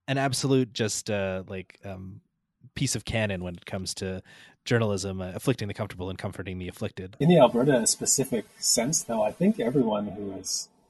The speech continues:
Speaker 2: lived in the southern half of the province and who,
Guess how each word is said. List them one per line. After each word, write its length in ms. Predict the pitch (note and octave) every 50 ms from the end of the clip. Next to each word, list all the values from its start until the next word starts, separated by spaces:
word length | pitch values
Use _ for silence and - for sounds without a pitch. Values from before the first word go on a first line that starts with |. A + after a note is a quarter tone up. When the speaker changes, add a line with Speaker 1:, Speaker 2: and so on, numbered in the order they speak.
| _ - G2+
Speaker 2:
lived 320 | G2+ G#2+ A2 A#2 A2+ A#2+
in 140 | G#2+ G2+ G#2
the 100 | G2+ -
southern 380 | - - A2+ G#2+ - A3 G3+ -
half 320 | - - G#3 A3+ - -
of 100 | G#3 - - _
the 60 | -
province 600 | - - G#3+ G#3 A3 A3+ - - - - - - - _ _ _ _ _ _ _ -
and 180 | A2 - - - -
who, 480 | A#2 A2+ G#2+ G#2 G2+ G2+ G2+ G#2 -